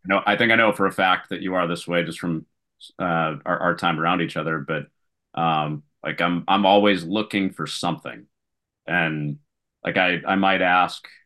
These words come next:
you know, not even for a critique from somebody in the industry. Like, I'm curious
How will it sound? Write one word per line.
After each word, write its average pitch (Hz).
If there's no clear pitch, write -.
you 95
know, 69
not 90
even 87
for 85
a 82
critique 87
from 92
somebody 85
in 76
the 78
industry. 87
Like, 87
I'm 87
curious 87